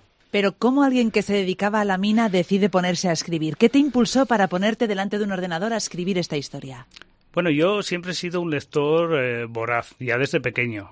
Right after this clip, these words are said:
Speaker 2: Después soy una persona bastante inquieta, que me gusta mucho el deporte, viajar, como digo, la lectura. Empecé a escribir algunos, eh, relatos pequeños que también tienen su dificultad,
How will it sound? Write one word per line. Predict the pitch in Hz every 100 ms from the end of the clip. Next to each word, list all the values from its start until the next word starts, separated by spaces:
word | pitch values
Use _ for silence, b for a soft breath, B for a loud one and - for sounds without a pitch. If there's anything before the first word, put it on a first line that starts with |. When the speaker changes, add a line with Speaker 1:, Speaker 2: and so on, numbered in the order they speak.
| - -
Speaker 2:
Después | 170 160 156 139 143 - 180 190 196
soy | 165
una | 147 151
persona | 135 143 135
bastante | 127 - 135 123 123 120 117 113 113
inquieta, | 139 123 113 - 151 151 135 139 143
que | 135
me | 120
gusta | 117 120 120
mucho | 123 120 120
el |
deporte, | 110 104 143 131 131 131
viajar, | 123 98 - 127 131 131 139 B B _
como | 113 110
digo, | 123 131
la | 123
lectura. | 120 - - 147 139 131 B B B
Empecé | 131 135 165
a | 170
escribir | - 160 160 143
algunos, | 143 143 143 131 147
eh, | 127 123
relatos | 120 123 123 -
pequeños | 120 143 143 143 -
que | 127
también | 113 127 131
tienen | 120 135 135 123
su | - 123 120
dificultad, | 123 113 113 110 143 151